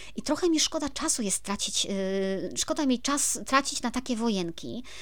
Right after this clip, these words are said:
Y, wiecie, ja mam wrażenie, mm, że ksiądz biskup, ksiądz arcybiskup, y, bi-,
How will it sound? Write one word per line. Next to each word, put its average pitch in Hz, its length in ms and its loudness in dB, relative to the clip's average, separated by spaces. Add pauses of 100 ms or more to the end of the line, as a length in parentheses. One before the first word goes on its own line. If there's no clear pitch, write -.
(380)
Y, 202 180 4
wiecie, 277 300 2
ja 254 120 2
mam 359 180 6
wrażenie, 233 580 4 (100)
mm, 202 240 4
że 214 120 0
ksiądz 233 280 2
biskup, - 720 0
ksiądz 214 160 -2
arcybiskup, 214 640 -2
y, - 540 0 (220)
bi-, - 140 -10